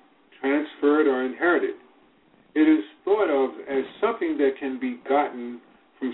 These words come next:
someone else or somewhere else. One person's gain of external power is perceived as another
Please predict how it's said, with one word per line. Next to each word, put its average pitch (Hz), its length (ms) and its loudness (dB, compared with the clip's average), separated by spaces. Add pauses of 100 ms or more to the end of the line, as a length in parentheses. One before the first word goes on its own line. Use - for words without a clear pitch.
(140)
someone 147 360 0
else 117 260 0 (760)
or - 80 -6 (200)
somewhere 156 600 0
else. - 140 -16 (1200)
One 202 280 4
person's 165 520 0
gain 147 500 -2 (400)
of 131 140 -2
external 151 640 0
power 120 400 -2 (380)
is 135 160 -2
perceived 151 600 2
as 117 140 2
another 135 320 2